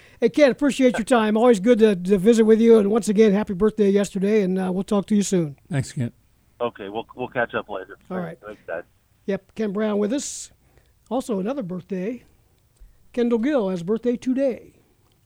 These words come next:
Speaker 2: How old is Kendall?
Speaker 1: Well, you
Speaker 2: Fif-
Speaker 1: wanna, you wanna guess?
Speaker 2: fifty?
Speaker 1: Fifty-one.
Speaker 2: Okay.
Speaker 1: How old does that make you feel? <laughs>
Speaker 2: Oh, my goodness. I know his kids.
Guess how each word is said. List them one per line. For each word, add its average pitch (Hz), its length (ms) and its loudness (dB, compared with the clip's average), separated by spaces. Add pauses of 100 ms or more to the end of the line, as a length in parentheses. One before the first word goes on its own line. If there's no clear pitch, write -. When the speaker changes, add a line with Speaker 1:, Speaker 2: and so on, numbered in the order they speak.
(120)
Speaker 2:
How 135 240 -10
old 156 260 -6
is 135 140 -10
Kendall? 110 480 -8
Speaker 1:
Well, 208 120 -2
you 220 80 2
Speaker 2:
Fif- 277 40 2
Speaker 1:
wanna, 240 140 0
you 226 200 -8
wanna 214 180 -2
guess? 254 460 -6
Speaker 2:
fifty? 147 460 -8 (240)
Speaker 1:
Fifty-one. 196 600 -4 (180)
Speaker 2:
Okay. 123 400 -12 (600)
Speaker 1:
How 208 120 -4
old 220 160 0
does 190 100 -4
that 226 100 -4
make 214 220 -2
you 269 100 0
feel? 208 400 -8
<laughs> - 260 -10 (100)
Speaker 2:
Oh, 180 220 -4
my 117 200 -6
goodness. 110 480 -8 (840)
I 170 160 -6
know 143 160 -4
his 120 180 -8
kids. 175 460 -10